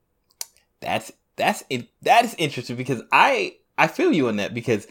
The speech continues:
there's things that me and Shailene watch that I don't necessarily wa-, like, for example, we just watched, uh,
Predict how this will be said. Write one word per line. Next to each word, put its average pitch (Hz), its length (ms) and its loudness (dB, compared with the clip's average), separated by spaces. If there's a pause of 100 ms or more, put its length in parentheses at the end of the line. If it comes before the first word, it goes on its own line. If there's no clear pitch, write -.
(200)
there's 123 180 -2
things 185 280 2
that 127 180 2
me 110 220 -2
and 107 100 -2
Shailene 98 720 -2 (220)
watch 82 500 -4 (300)
that 80 400 -2 (720)
I 113 300 6 (240)
don't 120 240 2
necessarily 110 420 0
wa-, 98 300 0
like, 110 160 2
for 127 140 0
example, 127 360 0
we 113 100 -2
just 127 220 -4
watched, 92 460 0
uh, 80 400 -4